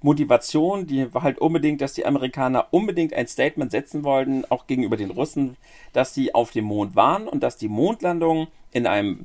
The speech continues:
Filmstudio komplett inszeniert war, aber nie tatsächlich eine Landung auf dem Mond stattgefunden hat. Das ist ja eine sehr, sehr bekannte Theorie, die schon ganz, ganz lange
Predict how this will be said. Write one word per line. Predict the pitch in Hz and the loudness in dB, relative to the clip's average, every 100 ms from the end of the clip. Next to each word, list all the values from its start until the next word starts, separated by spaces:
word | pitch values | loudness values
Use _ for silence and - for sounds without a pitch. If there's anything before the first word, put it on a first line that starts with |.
| - | -8
Filmstudio | - 220 214 - 165 160 156 | 2 4 2 -2 0 4 4
komplett | 147 185 185 160 - | 2 -4 -2 -4 2
inszeniert | 160 165 - 135 131 - | 2 2 0 2 2 2
war, | 131 120 | 4 4
aber | 110 107 | 4 4
nie | 117 160 | 2 2
tatsächlich | 156 120 131 127 101 | 0 -2 -2 0 2
eine | 104 | 2
Landung | 101 110 104 | 2 2 2
auf | 98 | 0
dem | 98 98 | -2 -2
Mond | 92 | -4
stattgefunden | - 92 - 82 - - | 0 -2 -2 -12 -12 -8
hat. | 90 - - - - - - | -10 -10 -20 -20 -20 -20 -8
Das | 117 131 | -6 -4
ist | 123 | 2
ja | 107 | 2
eine | 113 113 | 2 0
sehr, | 117 117 | 4 4
sehr | 117 | 2
bekannte | 113 - 160 165 156 147 | -2 -2 -2 0 -2 -2
Theorie, | - 143 143 139 | -4 -2 0 0
die | 131 | -2
schon | - 113 | -8 -2
ganz, | 120 139 143 139 | 2 2 0 -4
ganz | 120 | -6
lange | 123 131 139 131 131 131 | -2 0 0 0 -2 -6